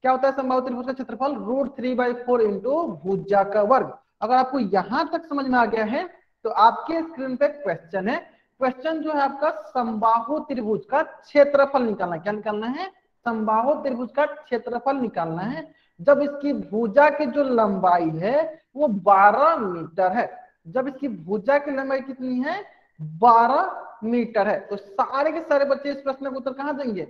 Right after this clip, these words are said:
full section में जाकर देंगे। आपके पास मात्र एक minute का वक्त है, आप इस प्रश्न को सरलता पूर्वक solve कीजिए और इसका उत्तर full section में जाकर दीजिए। इसका उत्तर कहाँ दीजिए? full section में जाकर दीजिए।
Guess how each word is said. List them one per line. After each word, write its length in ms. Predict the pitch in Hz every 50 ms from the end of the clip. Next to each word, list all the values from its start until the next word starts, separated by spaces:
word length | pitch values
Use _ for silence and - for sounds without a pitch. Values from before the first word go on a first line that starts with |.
| - - _ _ _ _ _ -
full 360 | 277 277 285 294 311 311 285
section 380 | 302 302 220 - - - 196 196
में 220 | 202 226 285 320 214
जाकर 420 | - 180 160 156 - 165 165 156 143
देंगे। 280 | 147 165 190 233 247 - - - - - - -
आपके 220 | 202 202 214 240
पास 180 | 262 269 269 -
मात्र 460 | 226 220 220 220 226 - 254 277 294 - - - - 254
एक 220 | 294 330 330 320
minute 340 | 240 247 247 247 247 240 247
का 80 | 240 220
वक्त 260 | 202 190 190 285 -
है, 60 | 269 262
आप 120 | 240 226 233
इस 60 | 226 -
प्रश्न 360 | - 233 214 220 226 214 208
को 220 | 208 247 302 370 330 - - - _ _ _ _ _ -
सरलता 420 | 240 233 233 233 220 - 269 269
पूर्वक 480 | 254 233 233 220 233 269 269 - - - -
solve 240 | 190 185 196 190 190
कीजिए 300 | 190 196 196 185 208 254
और 140 | 254 254 240
इसका 220 | 214 - - 233 214
उत्तर 400 | 202 196 - 262 285 330 392 370 - - _ _ _ _ _ _ _ 285
full 340 | 302 311 320 320 330 320 320 -
section 340 | 277 247 - - 240 226 214
में 220 | 214 254 330 359 233
जाकर 520 | - 196 170 170 - - 254 311 381 - - 349 - - _ _ 180
दीजिए। 680 | 175 190 285 311 262 196 180 147 - - - - _ _
इसका 240 | 208 214 - - 247
उत्तर 160 | 240 247 247 247
कहाँ 200 | 254 254 247 226
दीजिए? 300 | 233 214 247 302 381 403
full 500 | - - _ _ 262 277 285 302 302 285
section 320 | 285 254 - - 240 226
में 220 | 233 262 320 339 233
जाकर 400 | - 220 202 202 202 226 233 214
दीजिए। 320 | 226 233 214 208 247 254